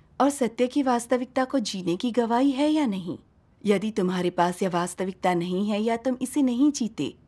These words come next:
तो बेशक तुम एक कुकर्मी हो। अगुवाओं और कार्यकर्ताओं की जिम्मेदारियां।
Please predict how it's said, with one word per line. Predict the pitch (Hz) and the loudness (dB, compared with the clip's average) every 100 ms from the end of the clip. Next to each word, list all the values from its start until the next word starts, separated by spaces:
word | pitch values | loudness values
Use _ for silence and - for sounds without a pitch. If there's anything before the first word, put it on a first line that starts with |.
| - | -2
तो | 294 | 0
बेशक | 202 254 285 - 175 - _ _ | 2 2 4 2 0 -4 _ _
तुम | 294 311 | 4 4
एक | 349 | 4
कुकर्मी | - 240 233 180 165 175 | -2 0 2 2 0 -2
हो। | 175 165 - _ _ _ _ _ _ _ _ _ _ _ _ _ _ - | -2 -4 -6 _ _ _ _ _ _ _ _ _ _ _ _ _ _ 0
अगुवाओं | 214 208 262 285 285 | 2 4 6 8 6
और | 277 | 4
कार्यकर्ताओं | 254 180 196 226 208 214 208 220 | 2 0 0 0 0 2 2 2
की | 277 | 0
जिम्मेदारियां। | - 175 165 165 160 156 165 | 2 2 2 2 2 2 0